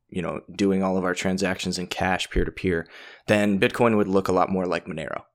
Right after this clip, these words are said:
than it does like Bitcoin. Bitcoin is where it is because of the adoption curve, right? And the easiest on and off ramps for Bitcoin are through K Y C'd institutions, right? And, and unless you're accumulating all of your Bitcoin, so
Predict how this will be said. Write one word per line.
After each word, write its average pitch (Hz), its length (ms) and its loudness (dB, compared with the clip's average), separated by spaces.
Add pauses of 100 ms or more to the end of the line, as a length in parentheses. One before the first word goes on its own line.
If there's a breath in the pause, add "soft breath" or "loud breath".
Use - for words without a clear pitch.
(160)
than 82 140 -4
it - 100 -8
does - 240 -2
like 78 160 -6
Bitcoin. - 440 -6
Bitcoin 127 280 4
is 107 140 2
where 110 160 6
it 104 80 4
is 101 260 4 (260 loud breath)
because 101 380 0
of 87 120 -4
the 92 100 0
adoption 85 400 -2
curve, - 320 -4 (240 loud breath)
right? 90 240 0
And 98 120 0
the - 160 -2
easiest 113 520 2 (460)
on 101 160 2
and 101 100 4
off 101 200 4
ramps 92 200 0
for 95 160 -2
Bitcoin 87 460 -2
are 85 120 -4
through 87 520 -4
K 87 160 0
Y 90 140 0
C'd 85 500 -6
institutions, - 800 -6 (320 loud breath)
right? 87 260 -2
And, 101 160 2
and 107 160 4
unless 117 320 2
you're 139 120 6
accumulating 110 640 2
all 98 220 2
of 101 100 0
your 95 100 0
Bitcoin, 95 300 -2
so 139 240 4